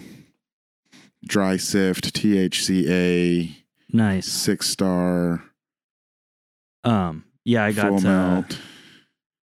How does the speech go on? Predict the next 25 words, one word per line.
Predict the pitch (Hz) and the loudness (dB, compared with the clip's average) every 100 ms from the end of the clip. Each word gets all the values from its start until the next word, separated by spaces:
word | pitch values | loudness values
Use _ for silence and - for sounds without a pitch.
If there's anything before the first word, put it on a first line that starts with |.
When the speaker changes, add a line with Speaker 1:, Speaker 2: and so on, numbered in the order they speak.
| _ _ _ _ _ _ _ _ _ _ | _ _ _ _ _ _ _ _ _ _
Speaker 2:
I | 120 | -2
got | 113 110 | -2 -2
the, | 110 104 | 0 0
um, | 92 87 87 92 _ _ _ _ _ _ _ _ _ _ _ _ _ _ _ _ _ _ - - | 0 -4 -6 -10 _ _ _ _ _ _ _ _ _ _ _ _ _ _ _ _ _ _ -20 -18
I | - | -10
don't | 170 | -6
know. | 127 | -6
Does | 107 117 107 | -6 -8 -8
it | |
sound | - 170 175 | -2 0 0
fucking | - 165 113 | -2 -2 -2
weird | 104 127 135 | 0 -2 -2
to | 151 135 135 | -6 -6 -2
you? | 143 143 _ _ _ _ _ - | -2 -2 _ _ _ _ _ -4
Speaker 1:
No. | 131 139 - _ - | -2 -2 -4 _ -4
Speaker 2:
Not | 113 | -2
at | 113 | 0
all? | 120 123 _ _ | 0 -4 _ _
Speaker 1:
No. | 101 92 - _ _ _ 104 | -4 -4 -4 _ _ _ -4
Speaker 2:
All | 107 | -2
right. | 95 - | -2 -4
Maybe | 104 110 | -2 0
I'm | 104 | 2
just | 95 - | 0 -2
tripping. | 101 90 92 | -4 -2 -6